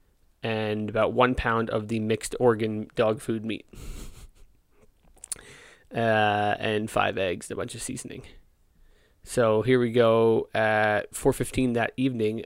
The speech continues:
I took all the crumbles and bits and pieces that fell off the, the, uh, meatballs in this little bowl. I just ate that. So that's our ground beef venison organ crumbles,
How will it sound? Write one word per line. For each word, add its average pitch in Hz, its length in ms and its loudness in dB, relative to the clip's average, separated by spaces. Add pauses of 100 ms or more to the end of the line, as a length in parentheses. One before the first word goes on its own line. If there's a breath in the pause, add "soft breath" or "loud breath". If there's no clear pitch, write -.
(120)
I 110 80 -2
took 131 180 0
all 143 140 6
the 131 80 2
crumbles 123 520 4
and 113 140 0
bits 117 180 0
and 107 80 -10
pieces 113 280 -2
that 110 100 -2
fell 117 160 2
off 110 160 2
the, 113 320 -2 (560 soft breath)
the, 127 200 4
uh, 110 40 6
meatballs 117 640 8
in 113 160 -2
this 110 160 -2
little 110 140 4
bowl. 107 260 8
I 101 60 2
just - 160 -8
ate 104 220 -8
that. - 280 -6 (340 loud breath)
So 104 380 -8
that's - 180 -14
our 113 60 -8
ground 101 240 -4
beef - 140 -10
venison - 340 -10
organ - 400 -8 (540)
crumbles, 98 440 -2